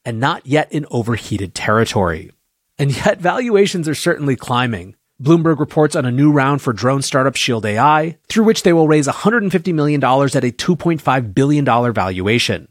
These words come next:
Now, of course, one of the big themes that we have talked about on this show is how, as politicians hem and haw about how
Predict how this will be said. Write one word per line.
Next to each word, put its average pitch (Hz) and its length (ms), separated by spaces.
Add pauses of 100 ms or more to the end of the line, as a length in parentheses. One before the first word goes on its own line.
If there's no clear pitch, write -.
(280)
Now, 123 60
of 117 80
course, 160 240
one 131 220
of 208 80
the 180 80
big 156 360
themes 175 380
that 170 100
we 151 120
have 127 180
talked - 380
about 123 180
on 107 140
this 104 100
show 95 380
is 120 140
how, 139 280
as 160 280
politicians 151 680
hem 156 280
and 135 100
haw 127 320
about 123 300
how 151 340